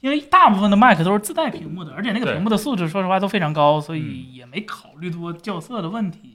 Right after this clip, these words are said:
Speaker 2: 对，然后呢，
Speaker 1: 对。
Speaker 2: 还有一个校色的一个，如果说你的，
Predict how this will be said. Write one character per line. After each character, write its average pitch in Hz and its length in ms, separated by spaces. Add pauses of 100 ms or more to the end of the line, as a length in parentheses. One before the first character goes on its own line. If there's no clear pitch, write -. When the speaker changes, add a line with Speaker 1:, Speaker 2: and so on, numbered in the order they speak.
Speaker 2:
对， 104 260
然 131 120
后 196 120
呢， 170 80
Speaker 1:
对。 156 40
Speaker 2:
还 160 120
有 180 80
一 151 80
个 165 80
校 170 180
色 156 160
的 143 80
一 135 120
个， 135 80
如 160 140
果 185 200
说 180 180
你 113 240
的， 139 380